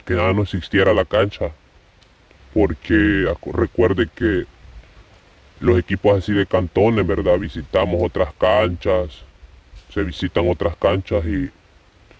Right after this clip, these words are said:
entonces el temor que vinieran personas de otro lugar,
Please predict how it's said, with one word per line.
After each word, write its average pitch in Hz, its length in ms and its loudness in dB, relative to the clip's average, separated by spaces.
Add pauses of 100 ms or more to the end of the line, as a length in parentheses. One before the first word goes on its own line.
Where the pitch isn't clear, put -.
(800)
entonces 98 760 2
el 85 140 -2
temor 101 380 0
que - 160 0
vinieran 92 560 0
personas 95 500 -2
de 90 80 2
otro 92 220 -2
lugar, 98 520 0